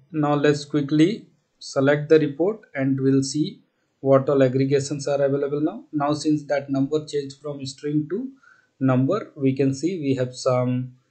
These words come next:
average, everything available. And you can order this data based on your need. If you want to order by name, you can do order by name. You want to order by salary, you want to do ascending or descending order,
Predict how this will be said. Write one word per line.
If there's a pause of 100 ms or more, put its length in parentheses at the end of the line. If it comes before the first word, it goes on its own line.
(160)
average, (120)
everything
available. (920)
And
you
can
order
this
data (560)
based
on
your
need.
If
you
want
to
order
by
name, (160)
you
can
do
order
by
name.
You
want
to
order
by
salary, (380)
you
want
to
do
ascending
or
descending
order,